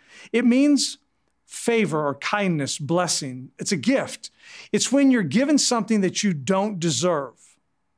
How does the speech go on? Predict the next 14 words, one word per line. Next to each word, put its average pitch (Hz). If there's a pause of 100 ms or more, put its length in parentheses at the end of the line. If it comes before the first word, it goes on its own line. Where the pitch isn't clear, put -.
(380)
Probably 277
the 190
best 196
definition 180
of 143
biblical 170
grace 156
actually 185
spells 160
the 143
word 151
grace, 131 (480)
God's 170
riches 151